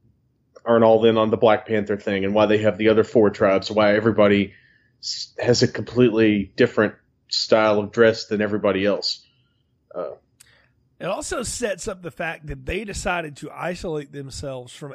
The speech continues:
Speaker 2: everything around them, including their own continent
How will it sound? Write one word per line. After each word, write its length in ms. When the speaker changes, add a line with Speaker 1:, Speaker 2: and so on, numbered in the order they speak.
Speaker 2:
everything 560
around 460
them, 200
including 440
their 220
own 280
continent 560